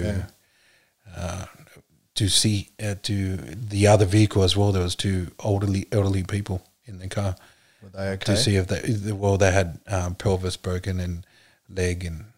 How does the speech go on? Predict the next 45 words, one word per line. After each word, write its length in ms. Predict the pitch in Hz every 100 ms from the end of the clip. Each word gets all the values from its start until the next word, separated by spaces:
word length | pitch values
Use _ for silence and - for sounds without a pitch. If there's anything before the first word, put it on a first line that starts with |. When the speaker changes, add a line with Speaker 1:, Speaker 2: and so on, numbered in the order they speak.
| _ -
Speaker 2:
they 160 | 101
were 160 | 92 92
injured 540 | 120 98 90 87 -
pretty 180 | - 92
bad. 260 | 90 90 90
They 60 |
were, 160 | 85 85 -
yeah, 220 | 107 92
so, 360 | 87 92 90 92 _ _
Speaker 1:
Mm. 300 | 110 107 104
Speaker 2:
and 120 | 101 107
I 40 |
was 120 | 120
just 160 | 117 110
driving 320 | 127 127 123
normally, 400 | 131 131 113 104
and 120 | 101 98
then 280 | 95 90 - _ _ _ -
something 340 | - 98 98
like 160 | 101 104
that 140 | 101
happens. 440 | 101 104 95 - - _ _ - -
Speaker 1:
Yeah. 360 | 101 101 101 101 113 92
Speaker 2:
Yeah, 100 | 92
so 320 | - 85 90 _ _
I 60 | 110
think 180 | 113 95
about 200 | 85 98
them. 220 | 95 90 - - 87 _ _
Speaker 1:
Yeah. 440 | 110 107 110 104 101 _ _ _ - _ _
It's, 480 | 127 104 - - -
it's 180 | 127 107
something 400 | - 120 120 113
that 280 | 107 87 -
I 140 | 110 104
think 300 | - 104 101
a 60 |
lot 180 | 107 107
of 80 | 104
people 260 | 113 101 101
don't 280 | 104 101
realise. 760 | 104 107 110 98 98 98 - -
I, 220 | 95 101
emergency 540 | 113 107 107 104 98 104
services 800 | - 104 101 104 - 98 95